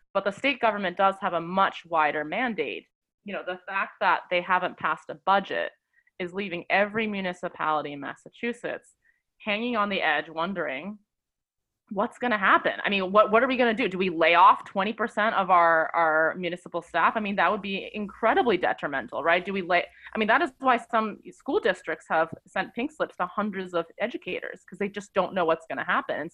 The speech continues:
so that level of uncertainty that the state house has left, um, municipalities in, and the, the fact that they've punted voting on the budget. And I'll also mention too, the budget should have been voted on in April.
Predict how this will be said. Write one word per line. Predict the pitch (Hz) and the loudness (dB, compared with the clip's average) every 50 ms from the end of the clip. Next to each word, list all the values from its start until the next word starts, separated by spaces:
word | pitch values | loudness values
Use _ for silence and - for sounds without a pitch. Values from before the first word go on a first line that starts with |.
| _ | _
so | _ 208 202 | _ -2 2
that | 208 202 185 160 - - - - - - - _ _ _ - | 4 4 4 4 0 -6 -18 -20 -20 -20 -20 _ _ _ 0
level | 220 247 294 359 392 370 | 4 4 4 4 4 4
of | 285 226 202 | 4 4 4
uncertainty | 190 185 180 - _ 220 220 214 - 180 170 - 180 160 160 | 2 -2 -4 -10 _ -6 -6 -4 -6 -8 -10 -6 -6 0 2
that | 160 156 151 - | 2 2 2 0
the | 170 | -6
state | 160 - _ 175 170 151 | -8 -6 _ -2 -2 -2
house | - 170 151 123 - - | 0 0 -2 -2 -2 -4
has | 156 147 156 | -8 -8 -8
left, | 151 156 151 139 135 - - - _ _ _ _ _ _ _ _ _ _ | -4 -2 -2 -2 -2 -4 -10 -20 _ _ _ _ _ _ _ _ _ _
um, | 180 170 165 170 | 0 0 0 0
municipalities | 170 165 170 170 - 175 - - 165 160 160 156 151 151 151 156 | -2 -6 -6 -8 -10 -14 -4 0 2 2 2 2 0 -2 -6 -6
in, | 143 127 120 - | -6 -6 -4 -4
and | 113 170 175 175 | -4 -4 -2 -2
the, | 175 170 - 175 | -2 -2 -2 -4
the | 185 175 | -4 -4
fact | - _ 220 220 233 - | -2 _ 2 2 2 0
that | 226 202 | -4 -4
they've | 202 175 170 - _ | -4 -4 -4 -6 _
punted | - - 247 233 233 233 - 165 101 120 139 165 - _ _ _ _ _ _ _ _ | -10 -6 -4 -4 -4 -4 -6 -6 -4 -4 -6 -8 -12 _ _ _ _ _ _ _ _
voting | 190 190 202 208 196 190 | -4 -4 -2 -2 -2 -2
on | 175 170 170 | -2 -2 -2
the | 160 | 2
budget. | - 175 170 175 175 | 2 4 4 4 2
And | 160 | 0
I'll | 175 190 | 2 4
also | 190 208 240 240 302 | 6 4 4 4 0
mention | 254 220 214 220 - 214 196 | 0 0 -2 -2 -2 -6 -8
too, | 226 247 | -6 -6
the | 202 | -6
budget | 190 - 190 220 233 302 240 - | -2 0 0 0 0 -2 -6 -6
should | - 220 202 | -6 -8 -6
have | 190 | -6
been | 190 175 180 | -6 -6 -4
voted | 165 170 180 196 | -4 -2 -2 -2
on | 180 160 147 - | -2 -4 -6 -8
in | - | -10
April. | 165 175 - - - 69 50 - - | -12 -14 -10 -10 -8 -8 -8 -10 -12